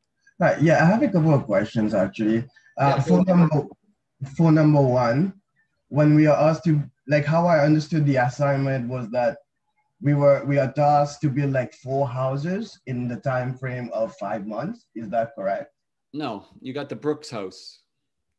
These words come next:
Speaker 1: Oh,
Speaker 2: Five
Speaker 1: I thought
Speaker 2: months.
Speaker 1: we had to build, like, like
Speaker 2: You're gonna take pictures of four other houses. I just wanted you to see things that are happening outside.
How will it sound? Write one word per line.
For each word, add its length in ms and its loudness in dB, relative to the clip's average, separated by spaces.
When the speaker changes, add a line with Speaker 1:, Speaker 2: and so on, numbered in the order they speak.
Speaker 1:
Oh, 200 2
Speaker 2:
Five 80 -2
Speaker 1:
I 40 -2
thought 200 -6
Speaker 2:
months. 180 -4
Speaker 1:
we 80 -4
had 200 -2
to 60 -6
build, 140 -4
like, 220 -4
like 240 -12
Speaker 2:
You're 140 -4
gonna 140 0
take 360 -4
pictures 500 -2
of 200 -8
four 240 -2
other 380 -2
houses. 540 -10
I 80 -12
just 220 -12
wanted 360 -10
you 100 -8
to 180 -10
see 480 -14
things 640 -12
that 140 -12
are 100 -12
happening 640 -14
outside. 760 -20